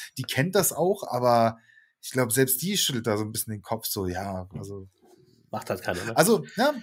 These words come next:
Speaker 1: macht das mal. Schreibt mal in die Kommentare, würde mich sehr freuen.
Speaker 2: Yes.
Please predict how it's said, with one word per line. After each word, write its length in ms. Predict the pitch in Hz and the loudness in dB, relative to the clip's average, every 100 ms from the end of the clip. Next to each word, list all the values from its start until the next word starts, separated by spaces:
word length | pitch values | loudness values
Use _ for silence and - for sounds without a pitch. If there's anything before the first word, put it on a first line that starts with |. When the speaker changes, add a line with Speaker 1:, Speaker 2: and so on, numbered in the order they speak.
| - _ _ _ _ - | -16 _ _ _ _ -2
Speaker 1:
macht 180 | - 165 | 0 2
das 140 | 127 | 2
mal. 160 | 98 90 | 0 0
Schreibt 300 | 170 190 196 | 2 2 2
mal 80 | |
in 40 | 170 | -2
die 80 | 160 | 0
Kommentare, 540 | 170 160 170 175 156 | 0 2 0 0 0
würde 160 | 156 151 | -4 -6
mich 100 | 135 | -2
sehr 160 | 147 | -2
freuen. 320 | 147 107 87 - _ _ _ _ _ _ _ | 0 -2 -4 -10 _ _ _ _ _ _ _
Speaker 2:
Yes. 520 | 147 - - - - | 6 6 4 -10 -14